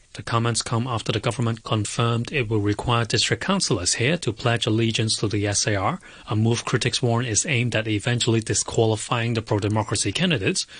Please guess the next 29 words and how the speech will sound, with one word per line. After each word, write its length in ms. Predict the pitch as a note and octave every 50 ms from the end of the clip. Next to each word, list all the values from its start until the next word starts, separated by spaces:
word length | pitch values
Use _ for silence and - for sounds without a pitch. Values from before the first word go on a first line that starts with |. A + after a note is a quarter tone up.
| - - -
who 100 | A#2 G#2+
won 260 | G#2 A2 A2+ A2+ A2+
a 60 | G#2+
landslide 680 | G#2 G#2+ A2 A2+ A2+ A2+ G#2+ - - C3 A2+ A2 A2 G#2
victory 520 | A2+ A2+ - - - A#2+ A2 G#2+ A#2+ A#2+
in 80 | G2+ G2+
the 100 | F#2+ F#2
twenty 420 | - - A2+ A2 G#2+ - - A2
nineteen 580 | G#2+ G#2+ G#2 G2+ G2 F#2+ - - F2+ F2 E2+ -
polls. 640 | - - F3 E3+ D#3 A2 F2 - - - - - - - - - _ - -
President 480 | - C3+ B2 - - B2 - C#3 C3 -
Xi 280 | - - - B2 C3
also 300 | C#3 C3 C3 B2 - C3
praised 320 | A2 - - B2+ B2 A2+ -
the 80 | B2
chief 240 | A2 - - A#2+ A2+
executive 540 | G#2+ F#2+ - - G3+ G3+ - A#2 A#2 C3 E3
for 180 | - - A#2+ A2
taking 340 | - - C3+ - - B2+
a 60 | A#2 A2
firm 480 | - - - - B2 A#2 A#2 A#2 A#2
stand 480 | A2 - - - A2 A2 C3+ F3+ G3 -
on 160 | C#3 A#2+ A2
major 260 | A#2 A#2 A#2 - C#3+
issues 460 | B2 B2+ A#2 A2 - - B2 A#2+ A2
such 180 | - - A2+ -
as 200 | A#2+ G#2+ - -
national 400 | A#2 A#2 A#2 - - C3 A#2+ A#2
security, 760 | A2 - - - - - F#3+ F3+ D#3+ - - - A#2+ D#3+